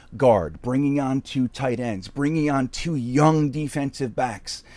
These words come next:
in Jordan Whitehead and, and D J Reed. When you look at how we're doing it, it's intelligent, it's well thought out, it's very systematic. We're working on the,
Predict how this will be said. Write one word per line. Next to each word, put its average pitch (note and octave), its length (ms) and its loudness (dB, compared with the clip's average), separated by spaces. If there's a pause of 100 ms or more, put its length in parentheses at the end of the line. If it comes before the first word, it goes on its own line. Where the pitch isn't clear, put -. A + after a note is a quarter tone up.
(140)
in A#2+ 180 -2
Jordan B2+ 380 4
Whitehead A#2 480 0
and, G#2+ 220 -2
and A2+ 280 -4
D A#2+ 200 -2
J A2 200 -2
Reed. A2 180 0 (280)
When C#3 180 0
you C#3+ 140 4
look E3 320 0
at - 140 -6
how E3 420 -2
we're C#3 260 -2
doing A#2+ 480 0
it, F2 220 -10
it's B2 240 -8
intelligent, F3+ 840 -2
it's B2 220 -10
well A#2+ 200 6
thought G2+ 360 -2
out, F#3 260 2 (240)
it's A2+ 200 -12
very C#3 260 2
systematic. C#3+ 800 0
We're C3 160 2
working C#3+ 520 2
on C#3+ 200 0
the, C3+ 240 2